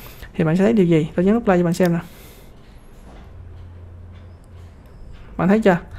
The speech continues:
Nó làm hơi nhanh, nhưng mà nó làm hơi nhanh. Nghĩa là nổ chỉ theo cái phương trục X thôi,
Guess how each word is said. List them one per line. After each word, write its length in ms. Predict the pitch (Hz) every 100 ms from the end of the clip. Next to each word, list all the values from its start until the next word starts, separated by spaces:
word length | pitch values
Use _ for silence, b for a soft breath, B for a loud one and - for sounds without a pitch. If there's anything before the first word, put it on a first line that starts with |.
| B B B
Nó 200 | 214 220
làm 240 | 196 156
hơi 120 | 190 185
nhanh, 280 | 185 185
nhưng 160 | 185 185
mà 220 | 165 156
nó 200 | 160 202
làm 160 | 202 175
hơi 80 | 185
nhanh. 200 | 185 180 - - - - - - -
Nghĩa 100 | 208
là 80 | 175
nổ 300 | 170 131 202
chỉ 120 | 202
theo 220 | 202 190
cái 120 | 202 202
phương 220 | 185 180
trục 100 | - -
X 140 | 240
thôi, 160 | 190